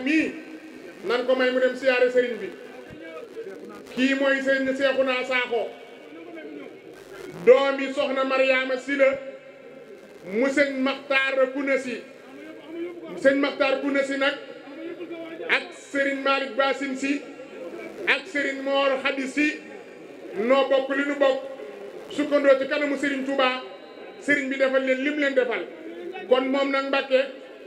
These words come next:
bu dee na ci sunu biir, ñu naan ko marabu V I P, mu nuy defal lu ne, nga teew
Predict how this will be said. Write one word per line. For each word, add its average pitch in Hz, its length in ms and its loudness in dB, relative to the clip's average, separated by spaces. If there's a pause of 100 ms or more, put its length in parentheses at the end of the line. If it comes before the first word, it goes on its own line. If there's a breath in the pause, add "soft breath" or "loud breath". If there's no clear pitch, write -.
(340)
bu 226 100 2
dee 285 180 4
na 277 140 0
ci 285 100 -4
sunu 311 300 0
biir, 285 300 4 (680)
ñu 240 120 2
naan 285 180 2
ko 277 120 2
marabu 277 480 0
V 285 100 2
I 277 220 4
P, 269 140 -4
mu 277 120 -2
nuy 285 140 0
defal 269 260 0
lu 277 180 0
ne, 294 140 4 (600)
nga 277 120 2 (100)
teew 311 220 2